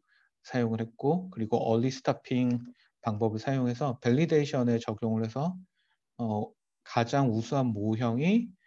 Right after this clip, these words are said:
어, 최종적으로 선택되도록, 어, 그 모형을 저장하는 기술을 활용을 했습니다.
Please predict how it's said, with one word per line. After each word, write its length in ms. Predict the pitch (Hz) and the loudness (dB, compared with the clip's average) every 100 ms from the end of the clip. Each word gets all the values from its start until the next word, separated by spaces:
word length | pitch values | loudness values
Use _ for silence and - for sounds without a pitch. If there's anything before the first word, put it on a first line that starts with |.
| _ _ | _ _
어, 220 | 135 113 - | -8 -8 -6
최종적으로 760 | - 175 170 156 139 123 123 120 | -4 0 2 2 2 0 0 -2
선택되도록, 960 | 143 147 - 139 120 110 113 151 185 - _ _ _ _ _ _ _ _ _ | -4 -4 -6 -4 -4 -2 0 0 -2 -12 _ _ _ _ _ _ _ _ _
어, 60 | - - _ _ _ _ | -20 -20 _ _ _ _
그 140 | - 113 | -4 -2
모형을 680 | 101 107 117 131 123 113 110 | 0 2 2 4 4 4 2
저장하는 540 | - 107 120 117 110 | -2 0 2 2 0
기술을 480 | 98 101 101 123 139 - | -4 -8 -4 -4 -4 -4
활용을 340 | 127 113 113 | -2 0 -2
했습니다. 460 | 135 - 101 101 | -4 -8 -8 -10